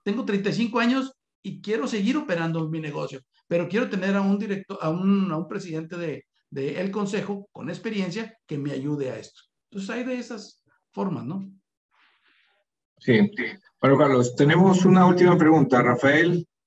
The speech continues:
Speaker 2: Urunaga. Felicitaciones por la presentación, Carlos. Saludos desde Perú.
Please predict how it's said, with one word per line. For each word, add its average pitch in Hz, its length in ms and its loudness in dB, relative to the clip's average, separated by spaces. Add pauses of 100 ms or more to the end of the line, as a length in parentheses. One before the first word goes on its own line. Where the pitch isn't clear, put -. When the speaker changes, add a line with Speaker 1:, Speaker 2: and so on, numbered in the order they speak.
(260)
Speaker 2:
Urunaga. 131 600 4 (600)
Felicitaciones 156 720 4
por 180 100 4
la 175 100 6
presentación, 135 720 2
Carlos. 113 340 4
Saludos 131 280 4
desde 131 220 4
Perú. 110 420 2